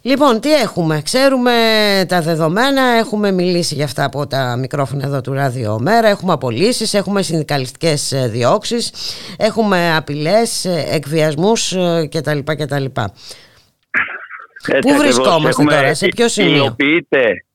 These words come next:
Speaker 2: ένα σχέδιο εκφοβισμού ότι όσο δεν σπάει το μπλοκ των εργαζομένων και συνεχίζουν την νόμιμη επίσκεψη που έχουν καταθέσει από πρώτη Πρώτου, ε, του δύο χιλιάδες είκοσι δύο προς την εταιρεία, οι εκατόν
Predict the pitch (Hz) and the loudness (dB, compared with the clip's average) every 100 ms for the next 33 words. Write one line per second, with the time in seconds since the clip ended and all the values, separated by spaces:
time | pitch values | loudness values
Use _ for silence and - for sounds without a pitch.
0 | _ - 139 139 - 156 156 143 135 - | _ 0 2 2 0 0 2 4 2 0
1 | 127 120 101 131 165 190 - - - - | 2 2 4 4 4 2 -4 -16 -20 -12
2 | - - 135 135 165 170 143 151 - 156 | -4 0 2 4 2 2 2 0 0 0
3 | 147 120 117 139 147 - 131 123 123 123 | 2 2 2 2 2 0 2 2 2 4
4 | 131 143 123 101 85 - - 131 123 170 | 4 4 2 0 -4 -4 2 2 2 2
5 | 156 160 143 143 156 151 143 135 156 147 | 2 4 4 4 6 6 4 2 0 0
6 | 127 135 - 139 131 139 127 143 131 117 | 0 0 2 2 4 2 2 2 0 0
7 | 98 147 120 - 139 139 117 85 - - | 0 0 0 0 0 2 0 0 -6 -20
8 | - - _ _ _ - 127 131 127 123 | -20 -20 _ _ _ 0 4 4 4 2
9 | 113 117 131 120 139 - 135 127 117 139 | 2 2 2 2 0 0 -2 0 2 2
10 | 123 135 139 123 123 127 113 135 165 - | 2 2 0 2 2 2 2 4 2 0
11 | - _ _ _ _ _ _ - 131 127 | -8 _ _ _ _ _ _ 0 0 2
12 | 127 156 | 0 2